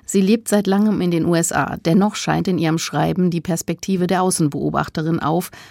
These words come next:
was die bei allem Faktenreichtum unterhaltsame Lesbarkeit ihres Essays noch erhöht. Dieser Text gibt deutschen Lesern und nicht nur Linken, gerade in diesen Tagen aufgeregter Hashtag-Debatten, einiges zu knabbern.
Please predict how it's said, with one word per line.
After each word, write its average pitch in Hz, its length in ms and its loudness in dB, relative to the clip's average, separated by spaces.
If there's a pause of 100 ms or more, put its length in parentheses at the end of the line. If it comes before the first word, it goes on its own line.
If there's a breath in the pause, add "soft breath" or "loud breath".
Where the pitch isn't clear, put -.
(100)
was 196 240 0
die 196 220 0
bei 165 140 2
allem 175 260 2
Faktenreichtum 156 880 -2
unterhaltsame 175 640 0
Lesbarkeit 151 680 -2
ihres 165 240 -2
Essays 147 480 -2
noch - 240 -2
erhöht. 156 520 -4 (720 loud breath)
Dieser 220 380 2
Text - 380 -4
gibt 165 200 -2
deutschen 180 360 2
Lesern 139 400 2
und 151 160 0
nicht 175 260 0
nur 180 80 6
Linken, 170 520 2 (260 soft breath)
gerade 185 320 2
in 175 120 2
diesen 175 280 0
Tagen 160 420 0
aufgeregter 156 640 0
Hashtag-Debatten, 147 1120 -2
einiges 139 500 0
zu - 140 -2
knabbern. 143 560 -2